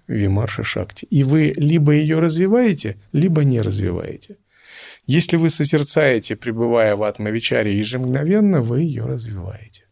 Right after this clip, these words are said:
Она развивается от этого, так же, как от других садхан. И вот у садху, который сложился как садху, всегда есть ясное понимание:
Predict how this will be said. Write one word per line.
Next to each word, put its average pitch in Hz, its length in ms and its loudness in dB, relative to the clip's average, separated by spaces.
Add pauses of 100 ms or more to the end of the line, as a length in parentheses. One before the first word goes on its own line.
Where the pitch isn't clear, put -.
(240)
Она 120 280 0
развивается 113 680 0
от 98 140 -12
этого, - 320 -20
так 131 280 -2
же, 147 140 -2
как - 260 -6
от 101 120 -4
других 104 400 -4
садхан. - 440 -14 (2250)
И 123 80 0
вот 120 240 2
у 120 60 0
садху, 202 540 2 (400)
который 147 360 2
сложился 139 560 2
как - 200 0
садху, 175 380 2
всегда 131 440 2
есть 104 280 0
ясное 113 400 2
понимание: 151 720 2